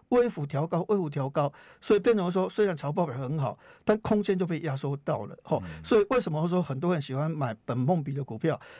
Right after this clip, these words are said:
Speaker 1: 因为本梦比的股票常常，哦，在这个时候买，结果融券特别多，但是它可能是在明年三四月份融券才强制回补，只要融券不回补被軋空的话，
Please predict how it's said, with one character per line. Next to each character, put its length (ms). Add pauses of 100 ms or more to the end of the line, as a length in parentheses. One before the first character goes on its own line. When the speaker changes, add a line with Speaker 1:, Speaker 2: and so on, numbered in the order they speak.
(120)
Speaker 1:
因 100
为 180
本 160
梦 220
比 100
的 100
股 120
票 160
常 220
常， 200
哦， 180 (280)
在 120
这 140
个 80
时 160
候 180
买， 300 (300)
结 140
果 120
融 160
券 160
特 120
别 160
多， 300 (160)
但 120
是 120
它 140
可 220
能 120
是 100
在 140
明 200
年 120
三 200
四 160
月 140
份 160
融 120
券 160
才 140
强 180
制 120
回 180
补， 180 (300)
只 140
要 120
融 180
券 140
不 120
回 180
补 160
被 140
軋 200
空 200
的 80
话， 320